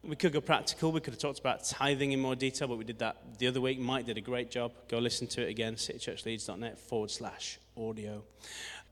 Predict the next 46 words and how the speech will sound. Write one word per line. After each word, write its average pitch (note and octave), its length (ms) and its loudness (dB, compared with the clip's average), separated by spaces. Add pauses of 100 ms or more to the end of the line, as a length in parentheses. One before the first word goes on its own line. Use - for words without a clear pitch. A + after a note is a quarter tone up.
(160)
And, B2 340 6
uh, B2+ 100 4
listen C3+ 260 4
to - 80 -4
that G2+ 120 2
again, A2+ 280 2
really A#2 180 0
good. A#2+ 260 4 (800)
And C3 100 2
we C3+ 80 4
could C#3+ 140 0
have B2+ 100 0
talked C#3+ 160 -2
about - 180 0
serving. C#3+ 680 8
We B2+ 40 0
could B2+ 120 -2
have A#2+ 100 0
talked, C#3 180 -4
but D#3+ 140 -2
do G3+ 80 8
you - 20 12
know, D#3+ 500 8
a - 80 -2
load F3 280 12
of D#3+ 80 8
stuff - 360 6
comes C#3 260 4
into C#3+ 280 6
these D#3 320 6
three D3 220 2
things, G#2+ 320 0
which - 180 -4
you'll B2 80 -2
see A#2+ 220 0
written C#3+ 260 2
on C3 120 2
the B2 60 0
screen A2 360 0
there: G2+ 240 -2 (320)
kingdom, C#3 580 2
covenant, A2 500 -2
and G#2 140 -4
restoration. G2+ 720 -4 (300)
That D3 260 4
is B2+ 320 0